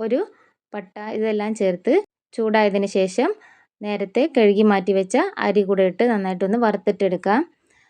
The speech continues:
വെള്ളം നന്നായിട്ട് വാർന്നതിന് ശേഷം മാത്രമേ അരി ഇടാവൂ, ഇല്ലെങ്കിൽ അരി മുറിഞ്ഞു പോവും. അരി നന്നായി ഒന്ന് ചൂടായി കിട്ടിയാൽ മതി. ഇനി നമ്മളിതിലേക്കുള്ള വെള്ളം ഒഴിച്ചു കൊടുക്കാം. ഒരു കപ്പ് അരിക്ക് ഒന്നേ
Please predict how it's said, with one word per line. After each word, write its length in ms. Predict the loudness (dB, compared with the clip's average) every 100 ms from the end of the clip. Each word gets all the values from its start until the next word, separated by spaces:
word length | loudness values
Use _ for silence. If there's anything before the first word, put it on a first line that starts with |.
| _ -2
വെള്ളം 260 | 2 4 4
നന്നായിട്ട് 460 | 2 2 0 0 2
വാർന്നതിന് 460 | 2 2 0 0 2 0
ശേഷം 300 | 0 0 0 0
മാത്രമേ 420 | -2 -2 2 0 -2 _ _ -10 -2
അരി 140 | 0 2 2
ഇടാവൂ, 300 | 2 2 2 2
ഇല്ലെങ്കിൽ 360 | 0 0 2 2
അരി 180 | 4 0 -2 -8 -20 _ -2
മുറിഞ്ഞു 340 | 0 2 2 2
പോവും. 260 | 4 2 0 -8 _ -4
അരി 140 | 0 2
നന്നായി 280 | 2 2 2
ഒന്ന് 100 | 2 2
ചൂടായി 340 | 4 4 4 2
കിട്ടിയാൽ 300 | 0 2 2 2
മതി. 240 | 2 2 0 -6 -8
ഇനി 120 | 0 2
നമ്മളിതിലേക്കുള്ള 680 | 4 4 4 2 2 2 2 0 _ _ _ _ _ 0
വെള്ളം 300 | 4 6 4
ഒഴിച്ചു 200 | 2 0
കൊടുക്കാം. 380 | 0 2 0 0 -2 -10 _ _ _ _ -4
ഒരു 140 | -4 0
കപ്പ് 240 | 0 2 2 4
അരിക്ക് 300 | 2 4 4 4
ഒന്നേ 200 | 0 0